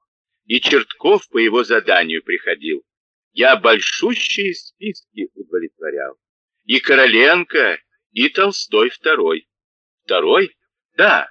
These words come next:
Алексей Константинович, поэт. Важный был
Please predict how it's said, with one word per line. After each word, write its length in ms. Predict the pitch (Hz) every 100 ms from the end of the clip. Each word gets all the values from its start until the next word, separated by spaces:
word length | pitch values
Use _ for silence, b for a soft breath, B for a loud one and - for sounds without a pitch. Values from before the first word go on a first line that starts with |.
| _
Алексей 520 | 117 165 196 - 180
Константинович, 1040 | 104 110 101 - 151 - 87 71 64 - -
поэт. 320 | 170 143 69 _ _ _ _ _ _ _
Важный 560 | 110 139 151 123 123 113
был 260 | 98 82